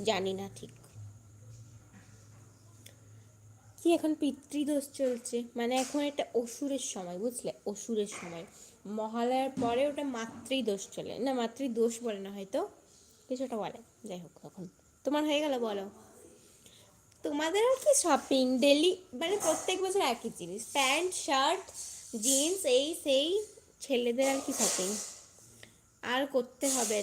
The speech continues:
না। আরে এক্সাম চলছিল গো, কী করে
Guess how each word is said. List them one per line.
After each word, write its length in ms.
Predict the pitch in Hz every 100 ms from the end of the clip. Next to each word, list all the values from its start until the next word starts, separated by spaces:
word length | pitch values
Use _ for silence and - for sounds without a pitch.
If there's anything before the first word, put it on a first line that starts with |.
| 202
না। 60 | 208 226 - _ _ _ _ _ _ _ - -
আরে 120 | 320 403 311
এক্সাম 320 | 247 320 339 359
চলছিল 360 | 330 294 320 285 277
গো, 100 | 302 339 359 -
কী 80 | - -
করে 140 | 302